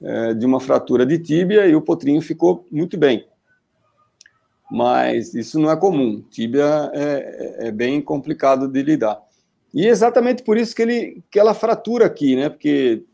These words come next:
tem menos, é, tecido protecional, menos massa muscular,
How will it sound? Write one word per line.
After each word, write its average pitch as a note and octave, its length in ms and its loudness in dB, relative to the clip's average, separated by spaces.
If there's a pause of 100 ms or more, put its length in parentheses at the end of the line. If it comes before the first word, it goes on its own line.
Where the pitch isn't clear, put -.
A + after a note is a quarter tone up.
(280)
tem D3 120 2
menos, C#3+ 600 0 (160)
é, A#2 560 -6 (180)
tecido B2+ 800 0 (760)
protecional, C3+ 840 0
menos A#2+ 520 -2
massa B2 400 -2
muscular, B2 800 0